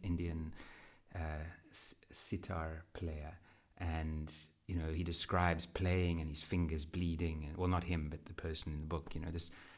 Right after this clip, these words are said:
this idea that this, you know, this physical sacrifice is, is what is gonna create,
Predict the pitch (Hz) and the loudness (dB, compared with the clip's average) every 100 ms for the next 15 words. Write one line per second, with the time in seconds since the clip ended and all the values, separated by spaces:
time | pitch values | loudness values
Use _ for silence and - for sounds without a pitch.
0 | - 107 - 92 85 95 117 104 90 90 | -8 -2 2 4 6 8 10 10 6 0
1 | 82 - - - 101 87 82 80 - - | -2 -2 -6 -6 -2 0 0 -2 0 4
2 | 92 90 - 80 78 - - 92 85 87 | 6 4 4 0 0 -6 0 0 0 -4
3 | - 82 78 - - 78 76 - - 95 | -4 -6 -6 -8 -6 -6 -6 -8 -8 -6
4 | 80 85 82 80 82 78 78 80 78 80 | -4 0 0 0 -2 -6 -6 -4 -2 -2
5 | - | -4